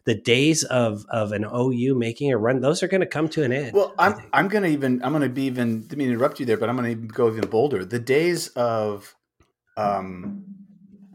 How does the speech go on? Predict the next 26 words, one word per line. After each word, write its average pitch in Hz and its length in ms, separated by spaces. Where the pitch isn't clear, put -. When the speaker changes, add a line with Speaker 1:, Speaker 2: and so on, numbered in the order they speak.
Speaker 2:
any 196 240
mid-major 113 720
really 147 340
making 139 440
a, 110 280
a, 110 100
a, 107 160
a 107 100
long 123 420
run 110 520
anymore 113 460
is 104 120
gonna 110 180
be 110 80
gone, 120 220
because 123 320
the 127 100
reason 175 300
why 143 120
those 127 240
mid-majors 127 540
team, 135 520
teams 139 300
do 147 160
so 131 220
well 104 480